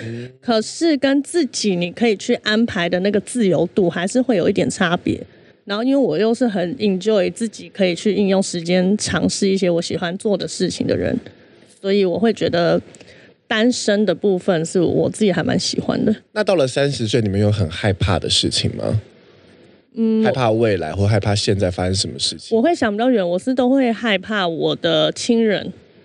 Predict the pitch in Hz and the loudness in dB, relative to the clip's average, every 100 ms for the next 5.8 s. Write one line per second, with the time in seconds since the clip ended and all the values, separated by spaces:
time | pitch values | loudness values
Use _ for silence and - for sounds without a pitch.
0 | _ 196 196 196 202 202 190 175 190 180 | _ -2 0 2 2 2 0 0 2 2
1 | 185 175 160 143 - - 196 175 175 196 | 2 2 2 0 -4 -4 0 0 0 2
2 | 180 185 151 151 117 104 113 90 101 87 | 2 2 0 0 0 0 -2 -2 0 -2
3 | 92 82 202 180 156 214 214 208 202 196 | -4 -4 0 0 0 0 2 2 2 2
4 | 226 247 240 175 196 196 185 185 175 143 | 2 2 -2 -6 -6 -4 -4 -4 -6 -2
5 | 156 165 151 135 156 101 - | -2 -2 -6 -2 -2 -2 -4